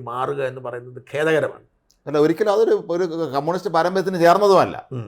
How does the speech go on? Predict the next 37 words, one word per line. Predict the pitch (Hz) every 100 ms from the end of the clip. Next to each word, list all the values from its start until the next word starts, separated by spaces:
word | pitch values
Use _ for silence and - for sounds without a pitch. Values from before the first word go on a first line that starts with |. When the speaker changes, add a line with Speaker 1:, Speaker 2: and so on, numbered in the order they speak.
| 90
Speaker 2:
ഇപ്പൊ | 104
ഒരു | 139
മാനവികതയുടെയും | 139 147 160 160 165 165 135
സ്നേഹത്തിന്റെയൊക്കെ | 143 156 156 151 151
പേര് | 139 143
പറയുന്ന | 147 147 147 147
ഒരു | 147
പ്രസ്ഥാനത്തില് | 143 135 - 143 147 147 120 92 _ _
ഈ | 123
മനുഷ്യന് | 110 120 143 127 104
അന്നം, | 131 165 170
പിന്നെ, | 151 147 147 147
മുടക്കുക | 143 143 147 147 160
എന്ന് | 160 165
പറയുന്നത് | 165 175
ഒരിക്കലും | 170 175 196
നമുക്ക് | 190 180
അംഗീകരിക്കാൻ | 170 180 175 180
പറ്റുന്ന | 180 175 170
കറ-, | 175 170
പറ്റുന്ന | 170 170 175 160
കാര്യം | 165 175
പോലും | 165
അല്ല | 143 107
അത്. | 78 - _ 95
Speaker 1:
ആരാ | 107 135
ഈ | 139 127
മാനവികതയുടെയും | 127 131 135 131 131 131
Speaker 2:
അല്ല, | 139 127
Speaker 1:
സ്നേഹത്തിന്റെയും | 120 131 139 151
Speaker 2:
പണ്ട്, | 143 202
ഇപ്പോഴത്തെ | 175 - 202 170
അല്ല, | 120
Speaker 1:
ആ, | 117
Speaker 2:
പണ്ടത്തെ | - 330
Speaker 1:
ഈ |
Speaker 2:
കാര്യം. | - -